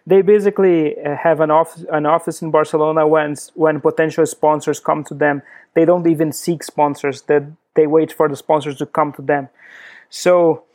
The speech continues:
he could have done things better, absolutely. I think it would have been better if Messi had come out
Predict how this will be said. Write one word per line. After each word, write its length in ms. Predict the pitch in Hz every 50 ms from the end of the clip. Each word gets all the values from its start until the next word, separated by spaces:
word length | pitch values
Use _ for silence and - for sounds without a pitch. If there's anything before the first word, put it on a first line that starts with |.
| - - - _ _ _ _ _ _ _ _ _ _ _ _ - 160 _ -
he 200 | 165 202 240 233
could 200 | - 240 220 185
have 180 | 196 185 147
done 220 | 147 175 175 165 -
things 260 | - 170 160 - -
better, 420 | 143 160 160 156 160 160 165 - -
absolutely. 680 | - 160 160 - - 165 160 160 151 - 160 156 151 - _ _ _ _ _ -
I 100 | 165 160
think 220 | 160 214 208 -
it 120 | 214 - 170
would 160 | 165 170 160
have 160 | 160 156 143
been 180 | 156 160 156 143
better 280 | 139 151 151 147 151
if 260 | - - 165 151 - -
Messi 380 | 160 156 156 151 - 165 160 143
had 260 | - 160 156 - -
come 200 | - 165 156 156
out 400 | 147 147 151 156 147 - -